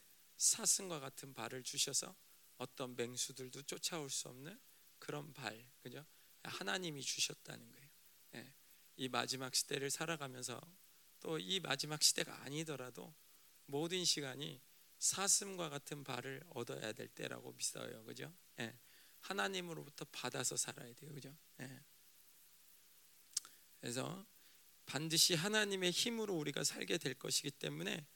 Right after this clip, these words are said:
우리가 가져야 될 건 절대로 움츠리면 안 돼요. 그동안 안 됐어도 계속 연습하셔야 돼요. 예. 홈런 때릴 때까지 폼을 많이 연습하셔야 돼요. 예. 어느 날 맞는 날이 있다고 그랬어요. 그죠? 예.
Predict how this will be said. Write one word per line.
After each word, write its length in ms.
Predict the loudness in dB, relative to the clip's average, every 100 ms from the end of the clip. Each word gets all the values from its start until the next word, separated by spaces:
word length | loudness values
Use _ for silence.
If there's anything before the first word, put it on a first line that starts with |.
| -20 -20 -14 -4
우리가 260 | -2 -2
가져야 460 | -4 -4 0 2 2
될 160 | -2
건 160 | -4 -4
절대로 460 | 0 0 2 2 2
움츠리면 760 | 2 4 6 4 2 0 -2
안 220 | -2 -2
돼요. 220 | -2 -4 -6 -20 -20 -20 -20 -20
그동안 440 | -16 -10 -8 -8 -6
안 120 | -4
됐어도 540 | 0 2 0 -4 -8 -10 -20 -20 -4
계속 340 | 0 2 0
연습하셔야 680 | 0 4 4 2 -2 0 -2
돼요. 200 | -6 -14 -18 -10
예. 160 | -8 -8 -12 -20 -20 -10
홈런 340 | -6 -2 -2 0
때릴 240 | 0 0
때까지 360 | -2 -2 -2 -2
폼을 380 | -4 -6 -6 -6
많이 340 | -6 -4 -4
연습하셔야 580 | 0 0 0 0 0 0
돼요. 140 | -4 -8
예. 180 | -6 -8 -8 -20 -12
어느 240 | -4 -2 2
날 200 | 2 4
맞는 380 | 4 4 4
날이 200 | 4 4 4
있다고 260 | 2 0
그랬어요. 360 | 0 2 2 2
그죠? 240 | 2 2 2 -4 -16 -14 -6
예. 140 | -6